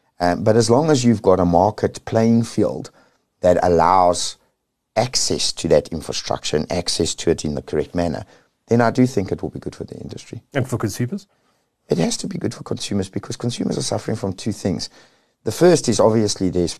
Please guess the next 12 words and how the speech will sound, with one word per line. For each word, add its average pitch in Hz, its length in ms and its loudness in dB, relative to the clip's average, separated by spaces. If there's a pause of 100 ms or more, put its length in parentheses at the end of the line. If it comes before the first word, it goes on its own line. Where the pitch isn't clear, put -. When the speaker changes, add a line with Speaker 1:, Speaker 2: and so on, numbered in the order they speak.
Speaker 1:
there's, 87 200 -4
there's - 200 -6
pricing 85 460 0
pressures. - 480 -4 (340)
And 95 100 -2
I 92 60 2
mean, 90 140 0
everybody 90 400 2
wants 80 240 0
data 78 260 -2
to - 120 -14
fall. 127 360 2